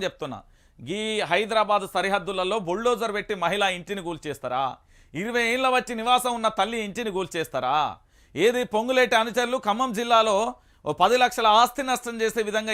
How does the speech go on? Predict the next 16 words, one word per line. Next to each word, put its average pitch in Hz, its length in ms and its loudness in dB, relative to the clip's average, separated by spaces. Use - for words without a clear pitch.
ఇల్లును 214 260 -4
కూల్చేస్తారా? 147 600 -2
ఏడికి 196 380 -6
పోతున్నది 220 520 -2
సమాజం? 208 380 0
ఆ, 175 100 2
బీఆర్ఎస్కు 247 600 4
సంబంధించిన 220 480 -2
కార్యకర్తలు 247 600 4
వాళ్ళు 233 260 2
సోషల్ 247 380 0
మీడియాలో 220 280 2
వీడియోలు 226 320 0
పెడితే, 214 220 -2
ఇగో 202 180 2
కే-, 220 280 6